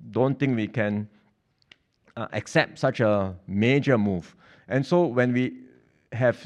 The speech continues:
these sorts of issues, the wiser thing to do is to continue the engagement, continue the, uh, deliberations, think about ways where we can, uh, compromise, listen to each other's views,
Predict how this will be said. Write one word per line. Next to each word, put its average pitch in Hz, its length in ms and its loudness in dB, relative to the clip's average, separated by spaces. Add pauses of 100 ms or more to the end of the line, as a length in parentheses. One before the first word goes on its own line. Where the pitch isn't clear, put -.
(100)
these 160 260 2
sorts 160 220 -2
of 104 140 0
issues, 120 520 -2 (360)
the 104 440 0 (720)
wiser 135 600 2
thing 151 240 -2
to 117 100 0
do 120 260 0
is 101 240 -2
to 104 140 -6
continue 120 640 -2
the 110 200 -2
engagement, 110 840 -4 (200)
continue 123 520 -4
the, 95 320 -2 (680)
uh, - 140 -16 (280)
deliberations, 104 1120 -2 (460)
think 160 220 -2
about 110 300 0
ways 127 420 0
where 104 200 0
we 101 140 -4
can, 95 380 -4
uh, 90 80 -6 (100)
compromise, 120 880 -2
listen 156 380 2
to 139 80 -2
each 117 220 -4
other's 98 280 -2
views, 143 480 -2